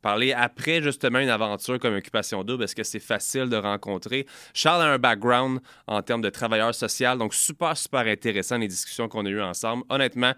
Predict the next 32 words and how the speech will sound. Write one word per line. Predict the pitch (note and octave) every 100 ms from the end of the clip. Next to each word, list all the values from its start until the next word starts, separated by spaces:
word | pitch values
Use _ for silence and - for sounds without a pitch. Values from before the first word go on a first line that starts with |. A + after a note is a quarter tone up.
| - - -
une | A#2
belle | A#2+ D#3+ D#3+
heure | F#3 G3
et | E3+
demie | C3+ C3 C#3
d'entrevue, | B2+ A2 - A2+ A2
on | C3 A2+
a |
parlé | G2 G#2 A2 A2+ B2+
<laughs> | A#2
vraiment | G#2+ B2
beaucoup, | A2 G2+ C3
deux | C#3
grands | D3 C3+
gueules | B2 B2+
ensemble. | A#2 G#2 B2 C3 C#3+ - - _ -
Bon | A2+
épisode | G#2 G2+ F2+
tout |
le | F2+
monde. | D#2 - _ _ - -
All | F#3
right, | G#3+
Charles | - A#3
Montigny | A#3 - A3 A3+
au | F#3+
podcast | E3+ - F3+ -
Pas |
ordinaire, | D3+ C#3 D#3 C3+
comment | D3+ D#3
ça | D#3+
va? | C3